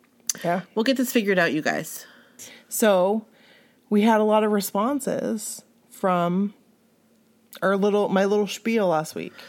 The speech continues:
Speaker 2: Yes. Let's talk about that.
Speaker 1: Yeah.
Speaker 2: We'll talk about that before we get into a story.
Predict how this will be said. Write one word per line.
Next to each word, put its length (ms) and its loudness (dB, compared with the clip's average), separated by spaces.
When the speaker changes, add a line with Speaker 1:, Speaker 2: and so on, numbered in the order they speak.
Speaker 2:
Yes. 880 -2
Let's 140 -14
talk 180 -2
about 160 0
that. 300 0
Speaker 1:
Yeah. 380 0
Speaker 2:
We'll 120 -2
talk 200 -2
about 140 -2
that 160 0
before 180 -4
we 60 -2
get 100 -2
into 160 -4
a 60 -6
story. 360 -2